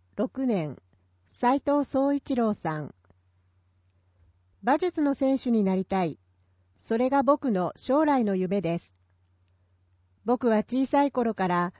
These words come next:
乗馬を習っていて、馬術の試験を受けています。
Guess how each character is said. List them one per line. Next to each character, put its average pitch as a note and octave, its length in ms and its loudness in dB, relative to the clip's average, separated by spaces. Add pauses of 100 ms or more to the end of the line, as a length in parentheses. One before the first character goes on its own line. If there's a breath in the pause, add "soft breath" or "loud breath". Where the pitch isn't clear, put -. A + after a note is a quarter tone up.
(160 soft breath)
乗 A#3 300 2
馬 C#4+ 180 2
を D4 60 2
習 C#4+ 240 2
っ D4+ 40 -2
て - 200 -2
い G#3+ 120 0
て、 - 280 -4 (420)
馬 A3+ 160 4
術 B3 240 -2
の G#3+ 120 2
試 - 180 -8
験 B3 280 2
を D#3+ 240 -2
受 G#3 200 -2
け B3 60 2
て G3+ 140 0
い E3+ 80 2
ま D#3 180 -4
す。 - 180 -14